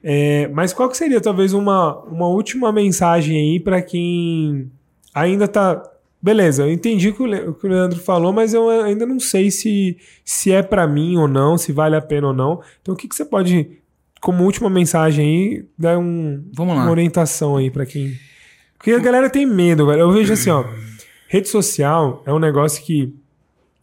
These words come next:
Speaker 1: funciona pra muita gente, mas outras pessoas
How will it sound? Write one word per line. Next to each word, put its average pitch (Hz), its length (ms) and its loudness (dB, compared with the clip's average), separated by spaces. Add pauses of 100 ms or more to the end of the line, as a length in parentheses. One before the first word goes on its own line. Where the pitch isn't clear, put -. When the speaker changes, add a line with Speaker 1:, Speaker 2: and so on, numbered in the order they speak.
(140)
Speaker 1:
funciona 156 800 -2
pra 175 120 0
muita 151 300 2
gente, 127 420 -2
mas 160 180 -2
outras 156 260 -4
pessoas 156 560 -4